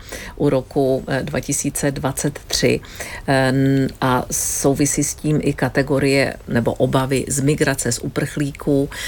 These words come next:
Eh, v roce dva tisíce patnáct osmadvacet procent se obávalo a, eh, číslo za, nebo procento za ten loňský rok je osm.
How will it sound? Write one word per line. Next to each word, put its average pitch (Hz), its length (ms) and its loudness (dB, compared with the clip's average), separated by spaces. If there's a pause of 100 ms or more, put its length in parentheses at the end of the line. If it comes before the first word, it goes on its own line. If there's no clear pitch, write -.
(220)
Eh, 131 180 2
v 135 100 -2
roce 135 260 0
dva 135 160 0
tisíce 131 640 0 (380)
patnáct 123 640 0
osmadvacet 135 800 2
procent 123 640 0 (100)
se 123 240 0
obávalo 135 640 2 (400)
a, 123 420 -2
eh, 123 320 0
číslo 139 540 2
za, 117 440 2
nebo 120 240 2
procento 139 600 0
za 127 120 0
ten 143 160 -2
loňský 139 400 0
rok 135 200 0
je 143 80 0
osm. - 300 -2